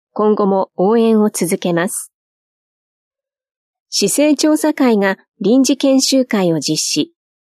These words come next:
八月六日に研修会を開催しました。青森大学社会学部教授の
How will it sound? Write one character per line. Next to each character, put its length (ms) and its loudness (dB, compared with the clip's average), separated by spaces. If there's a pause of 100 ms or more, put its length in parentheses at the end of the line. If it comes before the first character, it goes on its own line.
(520)
八 260 -2
月 260 -2
六 180 2
日 160 -2
に 300 2
研 220 0
修 220 2
会 260 0
を 60 0
開 200 -4
催 240 -2
し 140 -4
ま 120 -2
し 140 -6
た。 160 -8 (1400)
青 220 0
森 260 2
大 220 2
学 540 0
社 200 -4
会 300 2
学 320 0
部 300 0
教 240 2
授 160 2
の 200 0